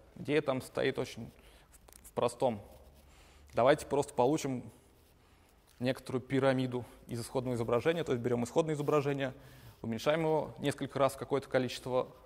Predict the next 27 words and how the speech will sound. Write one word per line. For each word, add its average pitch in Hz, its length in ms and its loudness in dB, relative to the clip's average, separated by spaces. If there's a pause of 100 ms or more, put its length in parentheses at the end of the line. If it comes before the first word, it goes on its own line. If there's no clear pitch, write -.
(160)
раз. 120 380 0 (1000)
К - 240 -14
каждой 135 420 2
картинке 135 440 -2
из 127 60 -6
пирамиды 131 460 0
применим 120 560 -2 (540)
сверчную 120 560 -2
сеть, - 280 -4 (320)
получим 135 460 0
для 127 140 -4
нее 127 280 -2 (300)
предсказания, 135 760 0 (920)
то - 100 -4
есть - 220 -8 (200)
некоторую 131 460 -4
карту 131 400 2
сегментации 127 680 -4
на 123 120 -2
разных 117 480 0
масштабах, 117 640 -2 (500)
а 117 100 2
потом 170 240 6
будем 147 180 2
просто 143 260 -2
потихоньку 139 520 -2
увеличивать 131 580 -4